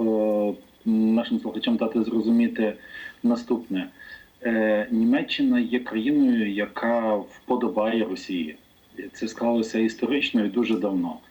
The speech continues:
Всі спостерігали, ну, доволі таки брутальну дипломатичну війну, запеклу війну нашого, е,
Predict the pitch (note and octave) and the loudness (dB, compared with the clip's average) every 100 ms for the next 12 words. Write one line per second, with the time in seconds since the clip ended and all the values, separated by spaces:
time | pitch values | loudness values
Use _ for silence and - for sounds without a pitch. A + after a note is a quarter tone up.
0 | - - E3+ - - - B2 B2 C3+ C#3 | -16 -6 -4 -4 -6 -2 -2 0 0 2
1 | C3+ C3 B2 G#2+ - - - - B2 C#3 | 2 2 2 0 -4 -18 -14 0 4 4
2 | C3+ A#2 G#2+ B2+ C3 A#2 - A2+ A#2+ A#2+ | 4 2 0 0 0 -4 -2 0 2 2
3 | G#2+ - - G#2+ - A2 A#2 - - D3+ | -2 -6 -18 -18 -8 -4 -2 -2 0 0
4 | D#3+ B2+ A#2+ - B2 A2+ C3 B2+ - A2 | 2 2 0 0 2 2 0 -2 0 0
5 | G2 G#2+ G#2+ B2+ C3 - - - - - | 2 2 2 2 2 -2 -12 -20 -20 -18
6 | - A2 - C3 C3+ C3 A2+ A2+ A2+ A#2+ | -6 -4 0 -2 0 0 2 4 4 4
7 | A2+ A2+ A#2 G2+ A2 A2 G#2 - - | 2 2 0 0 2 2 0 -4 -4